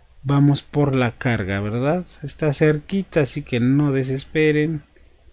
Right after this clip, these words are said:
Ahorita rápido, rápido llegamos, mis amigos. Y ya llegamos, ¿ya vieron? ¡Qué rápido somos! La carga está aquí de este lado, así que nos vamos a bajar acá.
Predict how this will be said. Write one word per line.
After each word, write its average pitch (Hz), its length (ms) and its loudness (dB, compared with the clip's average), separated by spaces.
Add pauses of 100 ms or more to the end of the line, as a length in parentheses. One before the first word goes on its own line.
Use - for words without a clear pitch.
(440)
Ahorita 131 640 -2
rápido, 123 760 -2
rápido 127 580 -2
llegamos, 123 640 0
mis 123 240 -2
amigos. 123 500 -2
Y 107 220 -6
ya 107 180 -4
llegamos, 127 560 -2
¿ya 110 100 -2
vieron? 123 460 -2 (1120)
¡Qué 147 300 6
rápido 127 880 0
somos! 117 840 -4 (1600)
La 127 320 -2
carga 139 340 2
está 135 220 -2
aquí 139 300 -4
de 139 100 0
este 151 280 0
lado, 156 320 0
así 110 240 -8
que 131 200 -4
nos 104 240 -4
vamos 127 340 -4
a 135 80 -2
bajar 139 320 -4
acá. 156 500 -8